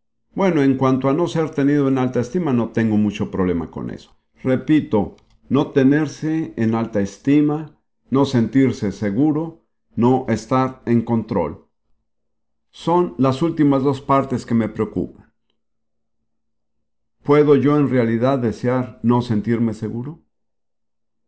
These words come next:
Bueno, está bien, mi seguridad está en el Señor.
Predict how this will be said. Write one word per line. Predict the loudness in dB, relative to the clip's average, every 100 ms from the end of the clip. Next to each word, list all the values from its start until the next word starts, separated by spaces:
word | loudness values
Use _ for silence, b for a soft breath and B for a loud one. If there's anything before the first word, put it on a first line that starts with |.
| _ _
Bueno, | 0 2 2 -2 -10 _ _ _
está | -4 0
bien, | 2 2
mi | 0
seguridad | 0 0 2 2 2 0
está | -2 -4
en | -2
el | -4
Señor. | -2 -2 -4 -8